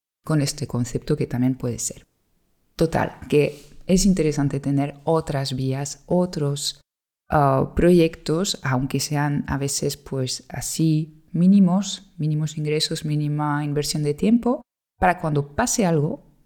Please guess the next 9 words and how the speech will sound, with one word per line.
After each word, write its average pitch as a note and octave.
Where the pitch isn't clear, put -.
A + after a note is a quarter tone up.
o -
lo C3
que C#3
sea, -
puede C#3
ser D#3+
también D3+
que -
te B2+